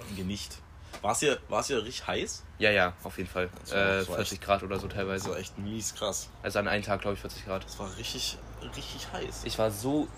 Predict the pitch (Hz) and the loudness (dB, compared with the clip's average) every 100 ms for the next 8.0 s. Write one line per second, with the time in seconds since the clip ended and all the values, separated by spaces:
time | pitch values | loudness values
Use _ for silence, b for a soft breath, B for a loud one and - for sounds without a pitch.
0 | - 113 131 139 123 113 120 127 113 110 | -8 -4 -2 0 0 2 2 2 2 0
1 | 107 107 110 110 - - - - - - | -2 -2 0 0 -2 -10 -12 -12 -12 -6
2 | 104 95 107 - - 98 - 120 165 101 | -4 -2 -2 -4 -6 -8 -6 -2 0 0
3 | 92 98 92 107 104 101 - 139 131 139 | -2 -4 -2 -2 -2 -4 -4 -6 -6 -8
4 | 127 - - - - - 104 98 98 98 | -10 -14 -12 -10 -8 -6 -2 -2 -2 -8
5 | 92 95 - - - - 143 107 95 - | -8 -8 -8 -14 -10 -6 -2 -2 -4 -6
6 | - - - - - - - - B B | -4 -2 -2 -6 -12 -14 -14 -12 B B
7 | B B - 127 151 143 110 92 123 | B B 4 8 10 8 4 -2 0